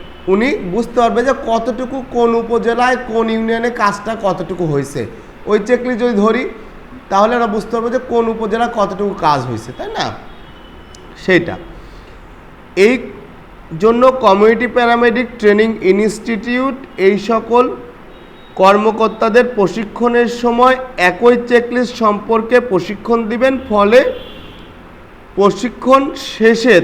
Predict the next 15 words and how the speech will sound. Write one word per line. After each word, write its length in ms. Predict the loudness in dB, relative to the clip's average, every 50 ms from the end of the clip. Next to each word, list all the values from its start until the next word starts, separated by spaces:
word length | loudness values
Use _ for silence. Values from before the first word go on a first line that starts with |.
| 2 2
তত্ত্বাবধানের 1040 | 2 2 2 0 0 0 0 2 2 2 2 2 2 2 2 2 2 4 2 2 2
সময় 480 | -2 -4 -4 -2 0 2 4 4 2 2
তারা 280 | 2 2 2 2 2
কাজ 360 | 0 2 4 4 4 4 2
মূল্যায়ন 480 | 0 0 0 0 2 2 2 2 0 0
করে 260 | -2 0 2 2 2
প্রয়োজনীয় 520 | 2 2 2 2 2 2 2 0 -2 -2 -2 -2
পদক্ষেপ 500 | 0 0 0 0 -2 0 0 0 -2 -2 -4 -10 -16 -20 -20 -20 -20 -20 -20 -20 -20 -20 -20 -20 -16 -6 -2
নিতে 260 | 0 0 2 2 2
সক্ষম 400 | 2 2 0 0 0 -2 -6 -4
হবেন। 240 | -6 -6 -8 -12 -16 -18 -20 -20 -20 -20 -20 -10 -4
এছাড়া 400 | 0 0 2 2 2 2 2 2
তাদের 300 | 2 0 0 2 2 0
পরবর্তী 760 | 0 0 2 2 4 4 2 2 0 -2 -2 -6 -6 -6 -6 -8 -6 -2
প্রয়োজনীয়, 680 | 0 2 2 2 2 0 0 0 2 2 2 2